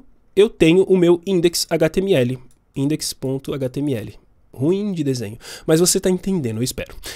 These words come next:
Tá bom? Então, imagina que ele cria um ambiente e ele puxa o index H T M L e joga aqui.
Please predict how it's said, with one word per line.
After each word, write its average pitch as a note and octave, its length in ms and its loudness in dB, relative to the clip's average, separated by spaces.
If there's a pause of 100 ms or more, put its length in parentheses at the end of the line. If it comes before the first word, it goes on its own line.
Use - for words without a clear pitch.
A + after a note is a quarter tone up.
(160)
Tá D3+ 100 4
bom? G#3+ 160 6
Então, A3 260 4
imagina G3+ 360 6
que G3 100 4
ele D#3+ 100 4
cria A3 400 2
um B3 60 4
ambiente A#3+ 500 4
e A#3 100 2
ele A#3 120 2
puxa G3+ 420 0
o G3 100 4
index F3 280 2
H F3 140 2
T A3 100 -4
M G3+ 120 2
L E3 200 2
e G3+ 100 -2
joga G3 240 4
aqui. G3 240 0